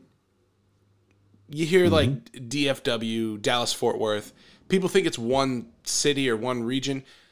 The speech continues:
Speaker 1: It's really, it's these two competing cities. One's humongous. The other is, like, the twelfth largest city in the country, which is also
Speaker 2: Mm-hmm.
Speaker 1: huge, but it's not like,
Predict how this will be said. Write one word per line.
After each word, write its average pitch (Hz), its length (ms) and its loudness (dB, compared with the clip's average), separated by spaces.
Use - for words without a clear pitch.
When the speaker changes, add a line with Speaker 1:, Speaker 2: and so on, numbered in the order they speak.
Speaker 1:
It's 160 220 -4
really, 220 240 4
it's - 160 0
these 139 180 -2
two 202 600 -2
competing 156 500 0
cities. 110 540 -2
One's 185 540 0
humongous. 131 840 -4
The 147 120 0
other 165 300 4
is, 131 300 -2
like, 131 200 -2
the - 80 -6
twelfth 185 460 0
largest 117 360 2
city 104 200 -4
in 98 80 -8
the 98 60 -10
country, 117 420 -8
which - 200 -8
is 104 80 -6
also 107 280 -4
Speaker 2:
Mm-hmm. 98 100 -4
Speaker 1:
huge, 107 300 -2
but 127 120 -4
it's - 120 -10
not 151 240 -2
like, 123 340 -8